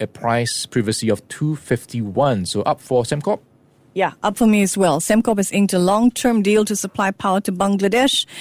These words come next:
Speaker 2: until May twenty thirty-three as well. Sembcorp shares rose three percent on the news on Friday. Next, let's look at S G X.
Speaker 1: All right, S G X, I am looking at a down.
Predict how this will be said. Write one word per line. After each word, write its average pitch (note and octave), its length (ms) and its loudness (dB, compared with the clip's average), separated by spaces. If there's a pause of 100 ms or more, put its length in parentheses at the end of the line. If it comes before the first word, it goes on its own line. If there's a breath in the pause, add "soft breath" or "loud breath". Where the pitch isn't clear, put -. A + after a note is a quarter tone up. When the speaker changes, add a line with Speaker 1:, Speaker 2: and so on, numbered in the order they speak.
(220 loud breath)
Speaker 2:
until A3+ 320 4
May A3+ 400 2
twenty A#3 340 0
thirty-three A#3 760 2
as A#3+ 140 2
well. D4+ 320 2
Sembcorp B3+ 440 0
shares A#3 360 0
rose A3 260 0
three D#4+ 200 -2
percent B3+ 460 0
on G#3 220 0
the G3 100 0
news F3+ 420 0
on E3 240 0
Friday. C3 640 -2 (480 loud breath)
Next, D4+ 220 0
let's C4+ 160 2
look D4+ 120 0
at C4 140 0
S A3+ 140 0
G A#3+ 200 0
X. - 420 -6 (260 soft breath)
Speaker 1:
All C3+ 120 -2
right, C#3+ 120 0
S A3 200 0
G C#3+ 320 -6 (100)
X, C#3+ 420 -4
I G#3+ 420 -2
am F3+ 400 0
looking D#3+ 600 -2
at C3+ 340 0
a B2 200 -2 (180)
down. B2+ 580 0